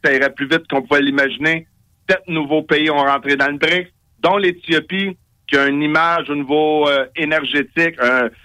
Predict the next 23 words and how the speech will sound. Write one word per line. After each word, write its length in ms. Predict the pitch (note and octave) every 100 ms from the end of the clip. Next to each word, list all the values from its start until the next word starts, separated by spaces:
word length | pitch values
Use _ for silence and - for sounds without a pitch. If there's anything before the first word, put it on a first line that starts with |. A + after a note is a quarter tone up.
| _ _ _ _ D#3+
au 80 | D#3
niveau 240 | C#3+ D#3
de 60 | D3
l'Afrique, 380 | C3 - E3+
qui 80 | D3+
a 20 |
été 160 | A#2+ D3+
le 160 | C3+ B2+
premier 360 | E3+ E3+ E3
pays 540 | D#3 D#3 D3 D#3+ E3+ E3 _ _ -
à 140 | C3+
se 100 | C3+ - -
détacher 480 | F3+ - C#3 - D#3+
des 160 | D3+
royautés. 640 | B2 B2+ D#3+ D3+ C#3 C3 D#3+
À 100 | C#3+
l'époque, 360 | C3 - D3 C3+ A#2+
c'était 140 | C#3
la 120 | C3
royauté, 800 | A#2+ B2+ C#3 C3+ B2 - D3+ D3
euh, 560 | C3+ B2 A#2+ A#2 A#2 A2+ A2+
de 60 | B2
l'Italie. 680 | B2 D#3+ E3 D3 C#3 G#3